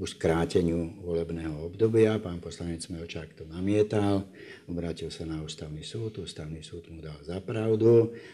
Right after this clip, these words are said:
a politické strany to stálo veľa peňazí, pretože museli predĺžiť kampaň o niekoľko mesiacov, ale na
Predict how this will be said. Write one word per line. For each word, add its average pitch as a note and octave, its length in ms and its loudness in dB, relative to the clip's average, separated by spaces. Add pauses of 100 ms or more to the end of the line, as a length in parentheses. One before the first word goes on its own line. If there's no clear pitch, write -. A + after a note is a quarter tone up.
(140)
a - 20 -6
politické F#2 560 4
strany F2 400 -2
to F2 400 -6
stálo E2+ 400 0
veľa D#2 320 -2
peňazí, F2 480 4
pretože E2+ 400 -2
museli E2 400 -2
predĺžiť E2 640 -4
kampaň A2+ 640 0 (400)
o F#2+ 80 2
niekoľko F#2+ 480 0
mesiacov, G#2 640 2
ale G2+ 160 8
na G2+ 160 6